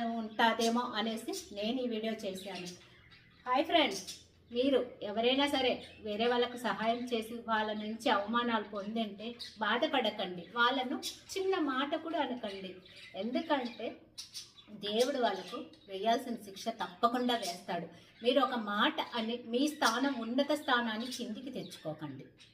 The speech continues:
మీ స్థానము ఎప్పుడు ఒక సహాయం చేసే స్థానం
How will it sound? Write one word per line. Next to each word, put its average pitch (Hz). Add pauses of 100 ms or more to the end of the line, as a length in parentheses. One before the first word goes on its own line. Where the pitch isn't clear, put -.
(1500)
మీ 247
స్థానము 254 (420)
ఎప్పుడు - (200)
ఒక 226 (320)
సహాయం 269
చేసే 254
స్థానం 226